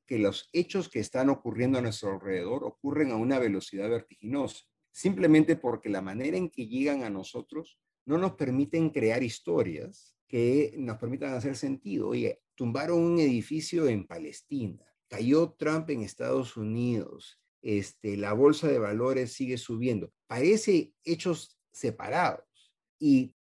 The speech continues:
entender su conexión requiere de una toma de perspectiva que no hay tiempo para tomarla. Entonces, lo, lo que ocurre es que hay una sensación de, de falta de control sobre lo que está ocurriendo,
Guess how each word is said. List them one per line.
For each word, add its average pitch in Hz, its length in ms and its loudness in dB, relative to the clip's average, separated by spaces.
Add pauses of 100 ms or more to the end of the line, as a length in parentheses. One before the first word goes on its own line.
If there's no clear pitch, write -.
entender 139 600 6
su 160 280 0
conexión 127 760 -4 (160)
requiere 208 680 4
de 123 140 8
una 151 680 2
toma 175 240 -2
de 147 120 0
perspectiva 139 1120 -2 (220)
que 104 240 -6 (120)
no 123 120 -6
hay 123 80 0
tiempo 120 400 0
para 87 200 -12
tomarla. 90 400 -10
Entonces, 127 400 0
lo, 113 220 6
lo 107 160 -6
que 110 80 -8
ocurre 156 400 2
es 131 100 -2
que 135 100 -6
hay 135 40 -2
una 143 140 0
sensación 139 640 -2
de, 143 240 0 (120)
de 120 100 -6
falta 190 380 -6
de 151 160 0
control 110 840 0
sobre 110 300 0
lo 104 100 2
que 101 80 -8
está 135 200 -4
ocurriendo, 123 680 -2